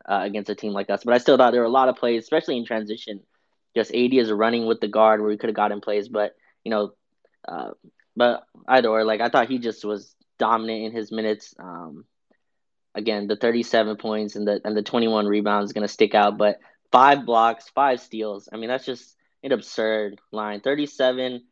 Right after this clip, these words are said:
twenty-one, five, and five. That's just stuff that, that's, like,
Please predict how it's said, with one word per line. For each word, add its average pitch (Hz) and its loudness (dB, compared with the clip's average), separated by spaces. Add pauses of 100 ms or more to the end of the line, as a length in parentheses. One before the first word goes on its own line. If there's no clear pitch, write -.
(140)
twenty-one, 117 -6
five, 113 0
and 104 -10
five. 107 0
That's 123 -4
just - -6
stuff 127 0
that, 110 -2 (800)
that's, - -2
like, 175 2